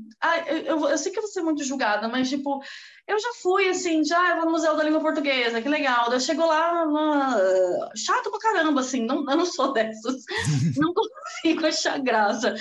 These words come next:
Speaker 1: "Ah, mas é cultura." Ah.
Speaker 2: É que existe rolês culturais e rolês culturais, né? Tipo,
Speaker 1: Sim,
Speaker 2: o museu
Speaker 1: sim.
Speaker 2: é uma coisa, mas você vai numa peça de teatro é cultural, mas é outra coisa.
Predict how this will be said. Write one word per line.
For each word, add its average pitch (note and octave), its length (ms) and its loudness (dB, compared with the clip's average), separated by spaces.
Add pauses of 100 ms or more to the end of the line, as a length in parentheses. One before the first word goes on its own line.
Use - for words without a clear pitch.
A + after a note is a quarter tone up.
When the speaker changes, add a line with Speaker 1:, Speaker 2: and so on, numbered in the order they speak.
(180)
Speaker 1:
"Ah, G#4 240 2
mas F#4 160 0
é G4 80 0
cultura." E4 680 0
Ah. E4 280 -2 (1200)
Speaker 2:
É - 520 2
que C4 100 0
existe B3+ 460 0
rolês G3+ 320 2
culturais A3 440 -2
e C#4 40 -4
rolês C#4+ 240 0
culturais, G#3 500 -2
né? D#3+ 260 -10
Tipo, C3 300 -6 (100)
Speaker 1:
Sim, D4+ 320 0
Speaker 2:
o E3 40 0
museu F3+ 420 2
Speaker 1:
sim. G#3 60 4
Speaker 2:
é - 20 4
uma B3+ 140 2
coisa, F3 500 2
mas C3+ 140 -4
você D3 100 -6
vai C#3 200 -6
numa C#3 160 -6
peça C#3 220 -8
de C#3+ 80 -14
teatro D3 300 -2
é - 20 -2
cultural, A#3+ 380 0
mas B2 140 -4
é A2+ 40 -4
outra A#2+ 180 -6
coisa. C3 400 -2